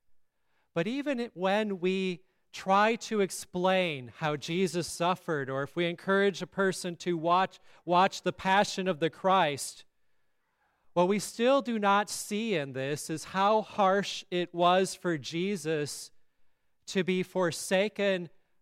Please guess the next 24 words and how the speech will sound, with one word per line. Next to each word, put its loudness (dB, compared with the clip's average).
by 6
his -2
heavenly 0
Father, 2
because 2
he -2
was -2
now 2
being -2
held 0
accountable -2
for -4
bearing -2
the 2
world's 2
sin -4
in -8
his -8
body. -2
Jesus -2
told 4
his 0
disciples, -2
"See, -2